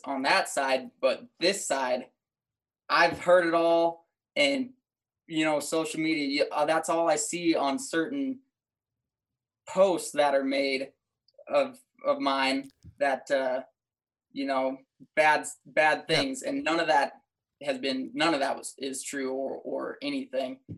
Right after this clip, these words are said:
Speaker 1: But y-, if something just doesn't work out and it just doesn't work out because it didn't work out, people can't grasp that.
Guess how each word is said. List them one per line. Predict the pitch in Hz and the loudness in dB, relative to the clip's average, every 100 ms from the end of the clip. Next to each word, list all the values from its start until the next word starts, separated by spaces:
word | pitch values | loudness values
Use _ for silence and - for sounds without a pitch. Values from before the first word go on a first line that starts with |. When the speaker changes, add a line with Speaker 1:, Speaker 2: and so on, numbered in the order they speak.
| - _ | -18 _
Speaker 1:
But | 156 139 135 | 2 4 2
y-, | - - _ _ _ _ _ _ _ _ - 151 147 - | -2 -6 _ _ _ _ _ _ _ _ -18 -8 -8 -4
if | 160 - | -6 0
something | 180 143 165 | 0 0 -4
just | 165 160 143 | -6 -6 -2
doesn't | 147 143 156 | 0 2 0
work | 151 151 147 | -4 -4 -2
out | 139 160 147 | 0 0 -2
and | 139 | -6
it | 131 | -6
just | 131 127 - | -10 -10 -6
doesn't | 131 135 | -6 -2
work | 139 135 | -4 -2
out | 131 143 151 | -2 -2 -2
because | - 143 135 131 - - | -4 -2 -2 -4 -14 -12
it | 135 | -8
didn't | 139 214 160 | -4 -4 -4
work | 151 147 | -6 -4
out, | 139 151 160 _ _ _ _ | -4 -4 -6 _ _ _ _
people | 226 220 165 | -10 -8 -8
can't | 160 147 | -6 -4
grasp | 147 170 - - | -2 -2 -4 -8
that. | - | -10